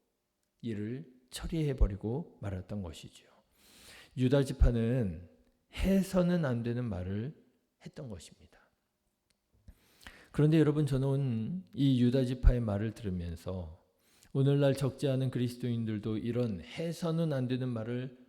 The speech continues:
하고 있는 것이 아닌가 하는 생각이 들었습니다. 해서는 안 되는 말, 나와 너를 가르고 내 편과 내 편을 가르고 학연, 혈연, 지연으로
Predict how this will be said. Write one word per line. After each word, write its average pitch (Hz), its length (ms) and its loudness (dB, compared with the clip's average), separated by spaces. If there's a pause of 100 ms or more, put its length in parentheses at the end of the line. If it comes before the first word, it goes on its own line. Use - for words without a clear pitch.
(240)
하고 170 340 -8
있는 143 180 -6
것이 131 260 -8
아닌가 113 640 -6
하는 147 220 -6
생각이 123 400 -6
들었습니다. - 640 -12 (1800)
해서는 185 360 -4
안 139 180 -4
되는 135 220 -8
말, 95 380 -10 (200)
나와 110 680 -6 (100)
너를 120 320 -2
가르고 120 760 -4 (400)
내 123 220 0
편과 139 800 2 (300)
내 151 400 10
편을 165 360 6
가르고 101 680 -2 (920)
학연, 156 640 4
혈연, 170 480 4
지연으로 131 920 0